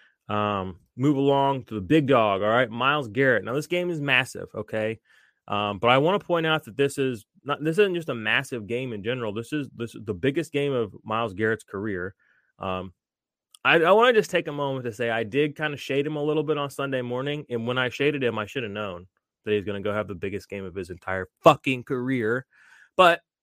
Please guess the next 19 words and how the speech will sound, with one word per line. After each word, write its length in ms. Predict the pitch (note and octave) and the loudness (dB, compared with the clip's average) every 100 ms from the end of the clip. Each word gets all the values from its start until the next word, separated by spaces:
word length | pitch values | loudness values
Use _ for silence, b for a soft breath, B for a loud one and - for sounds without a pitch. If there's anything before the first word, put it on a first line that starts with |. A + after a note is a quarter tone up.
| _ _ _ _ | _ _ _ _
what 80 | A2 | -4
are 20 | |
you 60 | B2+ | -2
gonna 160 | B2+ | -2
do? 220 | A2 F#2+ F#2+ | 0 -2 -4
So 140 | - | -4
Myles 260 | C3 E3+ E3+ | 0 2 2
Garrett 320 | D#3 D#3 - | 4 4 2
went 140 | C#3 | -2
out 140 | C#3 B2+ | -2 -4
and 40 | |
took 160 | C#3 B2+ | -6 -6
a, 140 | A#2+ _ - | -8 _ -10
a 100 | B2 | -8
massive 640 | A2 B2 D3 D3 G#2+ F#2+ | -2 -2 -2 -6 -8 -6
dump 320 | A2+ G#2+ A2 _ | -6 -6 -8 _
on 220 | G2+ G#2+ | -10 -8
my 160 | G#2+ | -8
face. 520 | G#2+ - F#2 G#2 - | -8 -8 -8 -8 -12